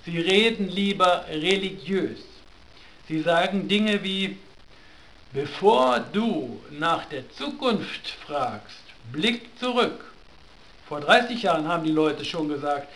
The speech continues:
dass es nicht so weitergehen kann. Und schau nur, es geschehen Zeichen und Wunder. Eine Woche zuvor hatte ein berühmter Rabbiner in seinem Viertel einen Vortrag gehalten über das Thema Vertrauen in den Himmel setzen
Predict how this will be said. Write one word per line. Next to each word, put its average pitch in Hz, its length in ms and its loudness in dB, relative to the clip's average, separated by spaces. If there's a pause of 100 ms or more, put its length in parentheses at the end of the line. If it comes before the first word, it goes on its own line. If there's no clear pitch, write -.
(260)
dass 131 220 -8
es - 180 -6
nicht 190 580 2
so 135 180 -6
weitergehen 131 600 -6
kann. 147 240 -4
Und 226 320 -4
schau 127 400 -6
nur, 180 400 -2 (540)
es - 200 -14
geschehen 247 560 0
Zeichen 208 360 6
und 165 280 -6
Wunder. 131 420 0 (100)
Eine 208 400 0
Woche 160 380 -4
zuvor 175 540 -4
hatte 156 240 -8
ein 143 180 -8
berühmter 208 560 0
Rabbiner 170 520 -2
in 160 160 -4
seinem 151 280 -2
Viertel 190 380 -4
einen 165 260 -6
Vortrag 170 460 -4
gehalten 160 340 -4
über 147 180 -4
das 139 200 -6
Thema 160 440 -2 (440)
Vertrauen 196 880 0
in 175 160 -6
den 156 160 0
Himmel 208 400 2
setzen 160 580 -8